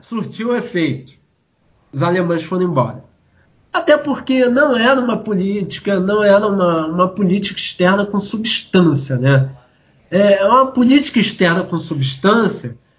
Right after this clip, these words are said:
é a igual, é, é, é bem parecida com a política externa francesa. Cê, não podemos deixar uma, uma potência surgir na Europa Central,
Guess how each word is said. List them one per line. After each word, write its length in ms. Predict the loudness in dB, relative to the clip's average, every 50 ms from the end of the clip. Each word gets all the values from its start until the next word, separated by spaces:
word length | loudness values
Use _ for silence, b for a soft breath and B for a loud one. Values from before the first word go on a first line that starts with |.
| _ _ _ _ _
é 520 | -8 -6 -2 0 0 0 0 0 -2 -4 -4
a 280 | -2 0 0 0 0
igual, 680 | 0 -2 -2 0 2 4 4 6 6 6 4 2 2 2
é, 320 | 2 2 2 0 -2 -4 -2
é, 760 | 2 2 4 4 2 0 -2 -6 -6 -2 -2 0 0 0 0
é 40 | -2
bem 360 | -4 -2 0 2 2 2 2
parecida 640 | 0 0 0 0 0 -2 -2 -2 -2 -2 0 0 -2
com 160 | -2 -2 -2
a 460 | -2 -2 -2 0 2 4 4 4 4 2
política 440 | -2 -4 -4 -4 -4 -6 -6 -6
externa 360 | -6 -4 -2 0 2 2 0 -2
francesa. 800 | -2 -2 -2 0 0 2 4 4 4 6 4 2 0 -2 -6 B B B B B B B B B
Cê, 540 | B -10 -4 0 2 2 4 4 4 4 4
não 220 | 4 4 2 2 2
podemos 640 | 2 2 2 4 4 4 4 4 2 0 0 0
deixar 960 | 0 0 0 0 0 0 2 2 2 2 2 2 2 2 4 2 2 0 -2 -4
uma, 580 | -8 -8 -6 -4 -2 0 0 0 0 0 -2 -4
uma 360 | -6 -6 -6 -4 -4 -4 -4
potência 560 | -2 -2 -2 0 2 2 2 2 2 0 -2
surgir 460 | -4 -2 0 2 2 2 4 2 2 2
na 100 | 2 2
Europa 1040 | 2 4 4 4 4 2 0 -2 -4 -4 -4 -4 -4 -4 -2 0 2 2 2 2 0
Central, 920 | -2 -4 -2 -2 -2 -2 0 0 2 4 6 6 4 4 2 -2 -6 b